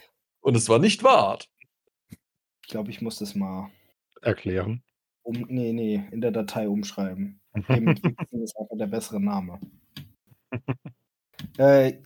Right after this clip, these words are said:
Speaker 2: genau, erklären. Ja, wir hatten die Band gehört und ich fand die eigentlich gut. Also vor allem fand ich, dass die Bassistin richtig abgegangen ist auf der Bühne.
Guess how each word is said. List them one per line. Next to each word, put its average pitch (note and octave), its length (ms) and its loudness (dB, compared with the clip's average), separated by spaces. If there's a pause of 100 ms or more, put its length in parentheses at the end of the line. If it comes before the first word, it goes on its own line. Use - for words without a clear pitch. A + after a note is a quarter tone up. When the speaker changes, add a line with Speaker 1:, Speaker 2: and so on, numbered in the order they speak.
(160)
Speaker 2:
genau, C#3 460 2
erklären. B2+ 600 0 (800)
Ja, D3+ 200 6
wir D3 140 2
hatten F#3 280 0
die C#3+ 160 -4
Band D3+ 440 2
gehört A2+ 440 0
und D3 120 -2
ich C3 80 -8
fand C#3+ 180 -2
die C#3+ 100 -2
eigentlich C3 420 -4
gut. C#3+ 300 -4
Also A#2+ 220 -6
vor B2 160 -2
allem A#2+ 640 -2
fand A#2+ 180 -6
ich, G#2+ 100 -10
dass A#2+ 160 -10
die A#2 120 -6
Bassistin G#2+ 540 -6
richtig A2+ 400 -8
abgegangen G2+ 460 -6
ist G2+ 120 -6
auf G2+ 140 -10
der G2+ 80 -10
Bühne. G2+ 380 -6